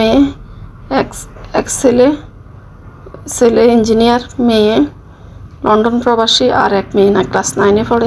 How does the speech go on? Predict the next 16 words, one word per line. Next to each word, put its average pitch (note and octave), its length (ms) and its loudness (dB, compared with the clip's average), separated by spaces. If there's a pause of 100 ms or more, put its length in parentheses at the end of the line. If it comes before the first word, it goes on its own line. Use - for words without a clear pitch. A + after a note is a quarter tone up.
আমার G3+ 200 0
হাজব্যান্ড G#3+ 380 0 (800)
একজন - 220 0 (100)
ব্যাংকার। - 360 0 (1080)
তো - 60 0 (100)
এইটাই B3 320 2 (920)
আমার A#3 160 0 (100)
পরিচয়। A#3+ 420 2 (1800)
তো - 140 -4
আমি A3+ 120 0 (100)
আশা B3 180 0
করি C4 120 4 (100)
আমার A#3 200 -2
লাইফস্টাইল - 440 -2
আপনাদের A#3+ 280 -6
কাছে A3 140 -4